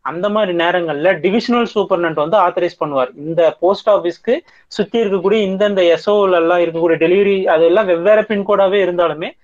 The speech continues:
இந்தந்த offices எல்லாம் புக்கு டெஸ்டினேஷனா book ஆகக்கூடிய articles எல்லாமே local அப்படின்னு சொல்லி அந்த divisional சூப்பர்டென்ட் வந்து declare பண்ணுவார்.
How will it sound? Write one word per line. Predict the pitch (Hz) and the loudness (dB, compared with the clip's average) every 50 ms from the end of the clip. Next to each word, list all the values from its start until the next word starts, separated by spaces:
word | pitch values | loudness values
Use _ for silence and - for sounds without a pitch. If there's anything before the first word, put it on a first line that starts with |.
| _ _ _ _ - | _ _ _ _ -10
இந்தந்த | 190 202 214 226 240 233 214 214 | -8 -6 -6 -4 -4 -4 -2 0
offices | 190 190 202 202 202 220 190 202 190 - | 2 2 0 0 -2 -4 -4 -4 -4 -2
எல்லாம் | 190 175 180 175 165 160 | 0 0 0 0 -2 -4
புக்கு | 170 170 - 196 180 175 175 170 170 170 165 _ _ - | -6 -6 -2 0 0 0 0 -2 -4 -6 -10 _ _ -10
டெஸ்டினேஷனா | 254 226 180 185 185 - - 220 214 208 190 - 208 208 208 180 | -10 -8 -6 -8 -8 -8 -8 -8 -6 -6 -8 -8 -8 -8 -8 -8
book | 170 175 - - | -8 -10 -6 -4
ஆகக்கூடிய | 185 180 175 170 - 165 165 156 | -4 -4 -4 -4 -4 -2 0 2
articles | 156 165 165 196 180 180 170 - | 2 0 0 -2 -2 -4 -4 -2
எல்லாமே | 170 160 156 151 147 165 202 | -2 -2 0 -2 0 -2 -2
local | 208 190 170 165 175 170 - 190 185 | -2 2 2 2 2 2 0 0 0
அப்படின்னு | 170 156 165 175 170 | 0 -2 -2 -4 -4
சொல்லி | - 165 147 143 170 262 349 - _ _ _ _ _ _ | -4 -6 -6 -6 -8 -12 -14 -18 _ _ _ _ _ _
அந்த | 160 165 175 196 | -10 -8 -8 -8
divisional | 160 170 175 214 - 240 220 208 - | -6 -6 -6 -4 -4 -4 -4 -4 -2
சூப்பர்டென்ட் | - 208 196 202 190 180 175 160 | -2 -2 -2 -2 -2 -2 -2 -4
வந்து | 151 147 156 190 185 | -6 -6 -6 -4 -4
declare | 156 151 - 165 151 151 - | -4 -4 -2 -2 -2 -2 -4
பண்ணுவார். | 139 135 127 123 123 | -6 -6 -4 -6 -6